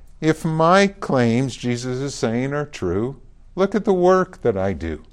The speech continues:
And in John chapter five, you have this amazing miracle of this man who has been an invalid all his life, who is now restored to health. In John's gospel,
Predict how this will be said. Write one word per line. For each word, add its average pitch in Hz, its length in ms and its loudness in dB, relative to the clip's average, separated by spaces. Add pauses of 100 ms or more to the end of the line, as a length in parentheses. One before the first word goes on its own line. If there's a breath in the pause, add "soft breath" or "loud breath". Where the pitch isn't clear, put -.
(1300 soft breath)
And 143 260 2
in 135 320 0 (100)
John 151 280 2
chapter 156 360 0
five, 175 380 4
you 117 140 2
have 117 280 2
this 117 440 -2
amazing 156 1000 0
miracle 160 800 0
of 135 640 -4
this 160 300 -4
man 170 360 2
who 156 120 2
has 143 200 2
been 143 360 -2 (240 loud breath)
an 147 140 0
invalid 156 500 4
all 185 340 4
his 180 240 0
life, 160 400 2
who 131 160 2
is 117 180 -2
now 175 240 4
restored 156 840 0
to 131 120 2
health. 139 580 2 (1200 soft breath)
In 135 140 0
John's 156 420 4
gospel, 143 760 0